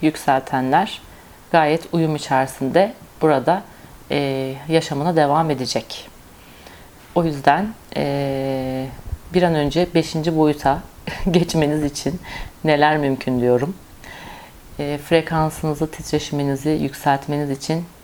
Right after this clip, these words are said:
neler mümkün diyorum. Ve, e, daha sık podcast <laughs> çekmem için neler mümkün diyorum. Sizi çok öpüyorum. E, Nilüfer Şaşmaz,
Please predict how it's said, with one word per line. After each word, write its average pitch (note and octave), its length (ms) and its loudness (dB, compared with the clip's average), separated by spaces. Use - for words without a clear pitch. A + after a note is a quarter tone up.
neler D3 360 4
mümkün C3+ 420 -2
diyorum. A#2+ 360 0
Ve, C#3+ 280 2
e, C#3 360 0
daha F#3+ 160 4
sık - 220 -4
podcast F#3 460 0
<laughs> - 100 0
çekmem - 320 -2
için F3+ 340 -2
neler D#3+ 300 4
mümkün C#3+ 440 -4
diyorum. C3 340 0
Sizi D3 500 2
çok - 260 -2
öpüyorum. C#3 600 0
E, C#3+ 680 -2
Nilüfer D#3 420 0
Şaşmaz, D3 680 0